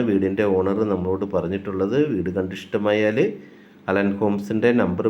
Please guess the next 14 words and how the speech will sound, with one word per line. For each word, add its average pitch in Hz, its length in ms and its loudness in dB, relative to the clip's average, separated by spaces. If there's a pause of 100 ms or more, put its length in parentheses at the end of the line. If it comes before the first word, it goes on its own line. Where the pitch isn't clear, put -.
കൊടുത്തിട്ടുണ്ട്. 107 520 -4 (100)
ആ 123 40 0 (120)
നമ്പറിൽ 95 420 -4
ഞങ്ങളെ 98 280 2
വിളിക്കുക. 98 340 0 (100)
നമുക്ക് 92 340 -2
ഈ 98 40 0 (100)
വീട് 95 200 -2 (280)
നേരിട്ട് 98 480 -4
കാണാം. 92 280 0 (1600)
വീട് 92 240 -4
കണ്ട് 98 200 2 (100)
നമുക്ക് 98 240 0 (100)
ഓണറുമായിട്ട് 104 580 2